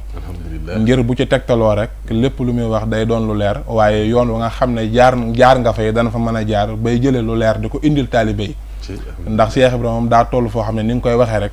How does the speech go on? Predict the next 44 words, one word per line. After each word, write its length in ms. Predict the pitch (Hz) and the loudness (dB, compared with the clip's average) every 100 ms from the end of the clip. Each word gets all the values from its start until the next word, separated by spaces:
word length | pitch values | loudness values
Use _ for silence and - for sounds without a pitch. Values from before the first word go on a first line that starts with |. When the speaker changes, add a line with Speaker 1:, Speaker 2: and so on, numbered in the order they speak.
| - | -6
Speaker 2:
muy, 300 | 113 113 127 - - - - - - | -4 -2 -4 -8 -14 -14 -14 -14 -10
eh, 220 | 123 117 117 | -4 -2 2
da 100 | 117 | 4
nga 120 | 123 | 4
naan 300 | 123 117 127 | 4 2 2
diw 160 | 131 131 | 4 4
nee 160 | 123 | 4
na 100 | 117 | 2
Cheikh 240 | 110 139 123 | 0 2 2
Ibrahima 180 | 117 110 | 2 0
Fall 280 | 113 107 | 0 0
nee 100 | 110 | 0
na, 140 | 104 101 | -2 0
ndax 200 | 107 113 | 0 2
ñooñ 260 | 120 123 120 | 2 2 0
la 80 | |
fi 100 | 110 | -2
bàyyi. 300 | 110 107 92 101 - | 0 0 -2 -6 -12
Speaker 1:
Mhm. 100 | 131 | -12
Speaker 2:
Kon 140 | 113 110 | -6 -4
bu 80 | 110 | -2
ñu 100 | 120 | -4
sa 180 | 110 123 | -2 -2
borom 260 | 120 117 117 | 0 0 0
dimbalee 400 | 151 139 120 113 | 2 2 0 -2
ñuy 200 | 117 120 | -2 0
nab 200 | 123 131 | 2 2
nabi 240 | 127 113 | 2 -2
ci 100 | 107 | -2
lool, 220 | 117 113 104 | 0 0 0
dañ 140 | 110 | -2
la 60 | 113 | -2
koy 160 | 113 | -4
santewaat. 460 | 107 127 117 101 - - | -2 -4 -2 -4 -6 -12
Speaker 1:
Alhamdulillah. 520 | 92 78 80 76 71 - | -12 -10 -12 -12 -10 -4
Speaker 2:
Di 80 | |
ñaan 220 | 113 113 110 | -2 -2 -2
kàddu 260 | 117 110 | -2 -2
yi 140 | 107 113 | -2 -2
yëpp 140 | 123 | -4
Sëñ 160 | - 120 | -4 -6
Tuubaa 320 | 113 113 104 | -4 -4 -2
gërëm 360 | 107 123 120 110 | -2 -2 -2 -4
ko 180 | - | -6